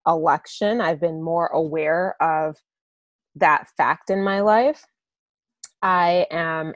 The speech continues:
a daughter, a sister,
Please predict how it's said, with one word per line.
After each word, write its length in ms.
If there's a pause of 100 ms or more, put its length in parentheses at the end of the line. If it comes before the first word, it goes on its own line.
a 480 (800)
daughter, 800 (380)
a 80
sister, 960